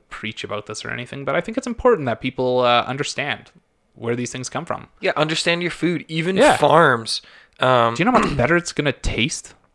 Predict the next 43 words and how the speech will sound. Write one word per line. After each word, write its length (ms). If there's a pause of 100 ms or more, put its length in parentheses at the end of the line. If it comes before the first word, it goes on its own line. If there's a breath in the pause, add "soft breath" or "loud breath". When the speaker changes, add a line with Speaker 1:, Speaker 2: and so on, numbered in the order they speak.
(600)
Speaker 2:
Yeah, 200 (100)
it 80
Speaker 1:
Even 60
Speaker 2:
does. 120
Speaker 1:
just 160
going 220
through 140
that 120
experience, 560
front, 380
start 380
to 100
finish, 420
treating 360
Speaker 2:
Mm-hmm. 100
Speaker 1:
it 60
every 220
step 220
of 60
the 80
way, 180
taking 260
care 180
of 80
it 40
yourself, 540
something 280
that 140
you've 200
created 520
and 260 (100)
owned. 480 (180)
Speaker 2:
I 100
implore 640
everybody 420
listening 540 (600 soft breath)
to 200
find 500
a 60
local 380
butcher 500 (880)
and 160
go 240